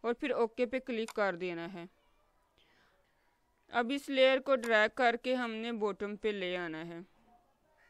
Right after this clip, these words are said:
आप देख सकते हैं कि ये पिक्चर के गिर्द, अ, बॉर्डर जो है वो क्रिएट हो गया है। अगर आप इस कलर को चेंज करना चाहते हैं तो ये चेंज भी हो सकता है। इसके लिए आप यहाँ पे क्लिक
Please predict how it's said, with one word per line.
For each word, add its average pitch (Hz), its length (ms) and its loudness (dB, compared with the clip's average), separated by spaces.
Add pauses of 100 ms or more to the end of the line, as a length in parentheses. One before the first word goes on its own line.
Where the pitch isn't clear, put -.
(1160)
आप 233 140 4
देख 233 260 6
सकते 254 340 -2
हैं 254 240 0
कि 262 80 -2
ये 233 180 0
पिक्चर 233 440 -4
के 240 240 0
गिर्द, 202 340 -6
अ, 208 360 -6
बॉर्डर 202 460 -4
जो 226 160 -2
है 240 120 0
वो 226 120 -2
क्रिएट 196 520 -6
हो 190 140 -6
गया 170 240 -2
है। 180 220 -6 (540)
अगर 262 260 4
आप 240 420 8
इस 254 240 2
कलर 240 340 0
को 247 140 2
चेंज 214 380 -8
करना 240 320 -2
चाहते 220 420 -2
हैं 240 160 -4
तो 247 80 -2
ये 220 160 -2
चेंज 202 380 -6
भी 233 140 -6
हो 247 200 0
सकता 226 360 -6
है। 226 300 0
इसके 226 260 -4
लिए 226 160 -2
आप 226 140 -4
यहाँ 208 300 -6
पे 240 140 -6
क्लिक 214 360 -8